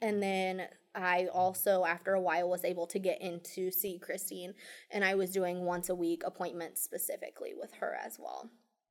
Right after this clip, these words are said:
And I would say, um, I continued all of this up until I went back to work at my twelve-week mark.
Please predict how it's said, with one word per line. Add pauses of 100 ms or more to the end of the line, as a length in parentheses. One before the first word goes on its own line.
(280)
And
I
would
say, (500)
um, (600)
I
continued
all
of
this
up
until
I
went
back (280)
to
work
at
my
twelve-week
mark.